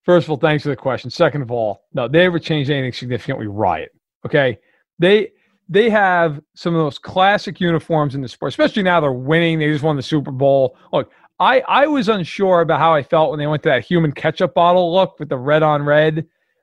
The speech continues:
but it's a special thing. Okay, now we got a quarterback who lives for ketchup. Fine,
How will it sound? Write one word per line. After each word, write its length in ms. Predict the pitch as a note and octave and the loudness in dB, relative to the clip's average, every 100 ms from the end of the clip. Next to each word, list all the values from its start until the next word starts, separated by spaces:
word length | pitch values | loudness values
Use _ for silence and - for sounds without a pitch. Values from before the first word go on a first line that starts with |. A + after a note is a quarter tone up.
| _ | _
but 80 | A3 | 0
it's 100 | F3+ | 0
a 60 | F3+ | -2
special 560 | - A3+ - G#3+ F#3 - | 0 0 0 -2 -2 -2
thing. 480 | G3 G3 F#3+ F#3 - - | 0 0 -2 -6 -10 -2
Okay, 400 | G3+ E3 G3 F#3+ | -2 2 2 4
now 140 | F#3 G3 | 2 2
we 80 | |
got 120 | G3 E3+ | 2 0
a 40 | |
quarterback 540 | - F#3 E3 E3+ E3 | 2 2 4 2 2
who 60 | F3 | -2
lives 220 | D#3+ D#3+ | -2 -2
for 100 | - | -4
ketchup. 600 | C#3 E3 D3+ E3 D3+ - _ _ - | -4 -2 -2 0 -2 -2 _ _ -2
Fine, 500 | F3+ F3 E3+ D#3+ | 2 2 0 -4